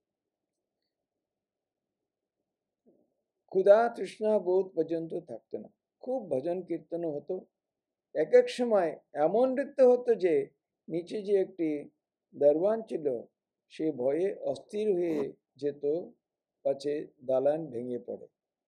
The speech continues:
দোতলার বাড়ি, ওদিকে নিচের দিকে বোধহয় একজন দরওয়ান থাকতো, সে উপরে এমন নাচ গান চলছে, ভাবছে বাড়ি না ভেঙে যায়, ভেঙে পড়লে তো মুশকিল।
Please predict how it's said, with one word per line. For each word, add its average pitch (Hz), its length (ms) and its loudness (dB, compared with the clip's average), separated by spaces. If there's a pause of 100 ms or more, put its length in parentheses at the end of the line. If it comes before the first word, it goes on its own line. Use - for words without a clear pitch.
(560)
দোতলার 139 340 0
বাড়ি, 165 340 2
ওদিকে 165 560 -6
নিচের 151 340 -12
দিকে 160 180 -4
বোধহয় 156 220 0
একজন 147 260 -8
দরওয়ান 139 420 0
থাকতো, 147 500 -6 (640)
সে - 140 -10
উপরে 143 420 2
এমন 170 680 0 (380)
নাচ 160 380 -2
গান 190 220 -2
চলছে, 170 640 -2 (520)
ভাবছে 139 320 -4
বাড়ি 143 320 2
না 175 160 0
ভেঙে 143 280 0
যায়, 113 240 -6 (560)
ভেঙে 139 260 -2
পড়লে 160 280 -2
তো 175 120 -6
মুশকিল। 185 360 -8